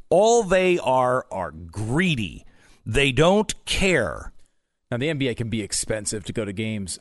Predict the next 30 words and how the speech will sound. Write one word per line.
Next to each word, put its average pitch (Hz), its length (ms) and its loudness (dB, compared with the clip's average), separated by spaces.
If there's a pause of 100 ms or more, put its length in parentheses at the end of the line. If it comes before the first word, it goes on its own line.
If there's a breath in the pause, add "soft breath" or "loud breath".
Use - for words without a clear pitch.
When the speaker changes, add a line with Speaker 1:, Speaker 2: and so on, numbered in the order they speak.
(120)
Speaker 2:
Luckily, 113 800 -4 (260)
though, 92 420 -6 (600 soft breath)
Speaker 1:
Mm-hmm. 82 260 -6 (220)
Speaker 2:
these 113 200 -4
are 95 80 -6
preseason 113 600 -6
games. 90 320 -8
So 113 120 -4
not 127 280 -4
only 123 320 -2
can 110 160 -4
you 117 60 -4
go 110 160 -2
on 98 140 -4
StubHub 101 440 -4
right 98 160 -4
now, 98 200 -4
Utah, 107 340 -4
Milwaukee 101 580 -4
is - 120 -6
six - 280 -6
bucks. 101 540 -6
You 104 80 -6
can 101 80 -8
get 95 140 -6
into 92 140 -8
that 92 180 -6
stadium 92 320 -6
tonight. 95 260 -4
Speaker 1:
Go. 98 460 0